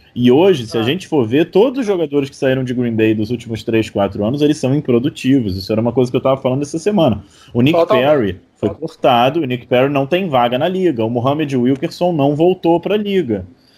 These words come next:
Speaker 1: É, é, o, o, o Quinton Rowley sumiu, o Gunter foi jogar no Canadá. Então, assim, a maioria dos nossos jogadores, eles sempre
Speaker 2: É.
Speaker 1: foram. O
Speaker 2: O,
Speaker 1: Haha
Speaker 2: eu,
Speaker 1: Clinton
Speaker 2: eu,
Speaker 1: Dix tá
Speaker 2: eu sei que
Speaker 1: fechando
Speaker 2: eu falei
Speaker 1: contrato
Speaker 2: isso
Speaker 1: por dois milhões.
Speaker 2: em um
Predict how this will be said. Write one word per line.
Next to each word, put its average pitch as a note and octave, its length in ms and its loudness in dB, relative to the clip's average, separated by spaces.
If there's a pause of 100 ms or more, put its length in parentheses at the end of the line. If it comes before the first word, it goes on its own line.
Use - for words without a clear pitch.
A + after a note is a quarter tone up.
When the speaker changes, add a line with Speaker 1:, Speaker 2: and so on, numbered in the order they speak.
(220)
Speaker 1:
É, A#2+ 760 2
é, - 40 -2
o, B2+ 40 2
o, B2+ 840 4
o A2 60 0
Quinton E3 380 2
Rowley D#3 380 2
sumiu, G3 600 0
o A#2+ 100 0
Gunter E3+ 500 0
foi G3+ 220 -2
jogar E3+ 260 0
no F3+ 60 -6
Canadá. F3 640 0
Então, A#2 280 -2
assim, E3+ 320 -4 (300)
a B2+ 80 2
maioria F3+ 600 4
dos F#3 180 -2
nossos D3+ 340 0
jogadores, B2 380 0
eles G#3 160 -2
sempre F3 380 0
Speaker 2:
É. - 20 2
Speaker 1:
foram. D3 320 0
O D#3 100 2
Speaker 2:
O, F#3 40 4
Speaker 1:
Haha G3+ 280 2
Speaker 2:
eu, G#3+ 80 2 (100)
Speaker 1:
Clinton G#3 100 -2
Speaker 2:
eu, A3 200 -4
Speaker 1:
Dix G#3+ 160 -6
tá G#3+ 80 -6
Speaker 2:
eu F#3+ 60 -6
sei G#3+ 100 -6
que G#3+ 60 -8
Speaker 1:
fechando A#3 120 -8
Speaker 2:
eu - 40 -12
falei G#3 240 -8
Speaker 1:
contrato F#3+ 140 -6
Speaker 2:
isso F#3+ 100 -16
Speaker 1:
por - 20 -10
dois G#3+ 180 -2
milhões. G#3+ 160 -12
Speaker 2:
em F3 140 0
um - 20 -4